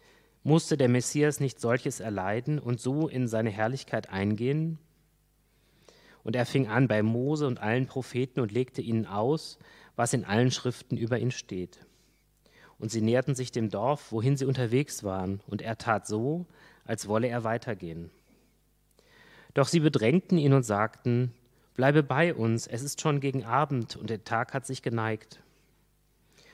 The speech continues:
Und er ging hinein und blieb bei ihnen. Und als er sich mit ihnen zu Tisch gesetzt hatte, nahm er das Brot, dankte Gott dafür,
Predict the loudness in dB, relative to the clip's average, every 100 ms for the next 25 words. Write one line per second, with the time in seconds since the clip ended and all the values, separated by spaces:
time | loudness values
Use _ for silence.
0 | -20 _ -4 -2 2 2 4 4 4 2
1 | 0 -4 -8 -10 -6 -6 -6 -8 -8 -10
2 | -12 _ _ _ _ _ _ _ _ _
3 | _ _ _ _ _ _ -12 -4 0 0
4 | 0 -2 -2 -4 -6 -14 _ _ _ -6
5 | -6 -2 0 0 0 -2 0 0 -2 -2
6 | -4 -4 -4 -2 0 2 2 0 -4 -6
7 | -10 -4 -4 -6 -20 _ _ _ -2 0
8 | -2 -2 -2 0 -4 -4 -2 0 0